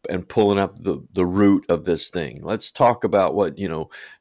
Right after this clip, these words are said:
John Gruden, why would he say something like that? Well, because he's a cul-, this is the culture he's from.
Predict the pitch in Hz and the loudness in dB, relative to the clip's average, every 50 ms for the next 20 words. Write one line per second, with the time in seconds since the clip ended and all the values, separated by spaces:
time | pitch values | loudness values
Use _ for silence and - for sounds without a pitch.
0 | _ - - - - - 107 104 110 110 95 87 95 101 101 101 - 95 90 82 | _ -20 -18 -6 2 2 4 4 4 0 0 0 2 4 4 2 0 -4 -8 -10
1 | 76 - 92 92 104 104 104 101 101 92 90 90 - - 104 98 98 95 - 101 | -6 0 4 4 6 6 6 4 2 0 -2 -4 0 0 2 2 2 0 -2 -4
2 | 87 80 - 87 78 78 78 78 - - 85 76 - - 104 120 123 135 131 - | -4 -4 -6 -6 -6 -4 -6 -6 -4 -2 -2 0 0 0 0 0 0 0 0 2
3 | 143 131 107 123 123 110 - 120 101 85 - - - 113 - - 117 107 113 123 | 0 0 0 -2 -4 -4 -2 -2 -4 -4 -4 -2 0 0 0 0 -2 -2 -2 -2
4 | 117 123 113 104 - 107 - - 117 110 107 - - 101 92 90 85 - - - | -4 -4 -8 -6 -6 -6 0 0 0 0 0 -2 -2 -2 -2 -2 -2 -6 -8 -8
5 | 90 76 69 76 | -8 -8 -8 -12